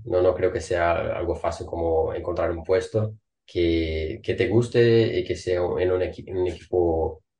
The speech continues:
bueno, de primer, primer nivel, pero hay que seguir estudiando. Yo creo que en Big Data seguro el principal es estudiar.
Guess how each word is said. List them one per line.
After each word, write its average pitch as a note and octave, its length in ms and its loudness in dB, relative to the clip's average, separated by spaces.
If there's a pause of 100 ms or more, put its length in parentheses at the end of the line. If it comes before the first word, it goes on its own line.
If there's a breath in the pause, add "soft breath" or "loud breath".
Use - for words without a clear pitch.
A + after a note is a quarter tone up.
(100)
bueno, E2 460 0 (320)
de F2 200 0
primer, F#2 440 2
primer F#2 300 0
nivel, F2+ 440 0 (420)
pero F2 640 0
hay F#2 120 -4
que F2+ 80 -6
seguir F2+ 220 -2
estudiando. E2 680 -2
Yo E2 200 -8
creo E2+ 240 -2 (100)
que E2+ 380 0
en F#2 100 4
Big G2+ 160 -2
Data F#2+ 240 2
seguro F#2 840 0
el F2 140 -8
principal F2+ 400 0
es - 80 -2
estudiar. F2+ 500 0